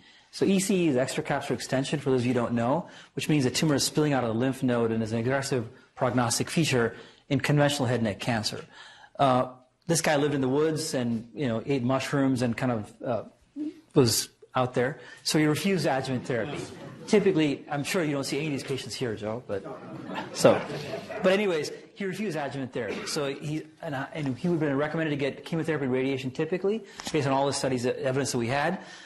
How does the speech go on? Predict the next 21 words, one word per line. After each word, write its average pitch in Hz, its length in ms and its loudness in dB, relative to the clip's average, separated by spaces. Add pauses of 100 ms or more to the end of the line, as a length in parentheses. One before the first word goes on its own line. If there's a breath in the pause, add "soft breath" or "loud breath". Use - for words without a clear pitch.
(140 loud breath)
But 143 100 4
I 147 80 4
saw 175 340 2
him, 156 220 -2
uh, 139 220 0
right 147 120 0
before 147 220 0
I 135 40 4
left 131 180 2
Saint 131 220 -2
Louis, 170 240 0
five 151 380 0
years 143 140 0
after 135 200 0
his 127 100 0
surgery, 135 460 0 (320 loud breath)
and 160 80 0
he's 135 80 2
alive, 151 480 2
doing 139 240 2
well. 101 360 -2